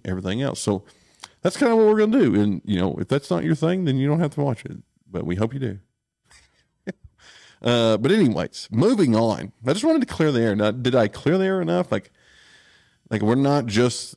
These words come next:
I know it has the name Texas Predator Hunting,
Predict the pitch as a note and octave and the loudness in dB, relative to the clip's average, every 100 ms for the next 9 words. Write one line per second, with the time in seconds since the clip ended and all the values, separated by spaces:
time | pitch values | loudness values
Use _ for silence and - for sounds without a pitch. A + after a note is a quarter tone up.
0 | - - C3+ F3+ F3+ C#3 B2+ C3 B2+ A2+ | -8 -2 2 4 4 2 2 0 0 0
1 | G#2+ G#2 G2 G#2+ F#2+ - F#2+ F#2+ E2+ F2 | 0 0 -2 -4 -4 -2 -2 -2 -4 -8
2 | - | -18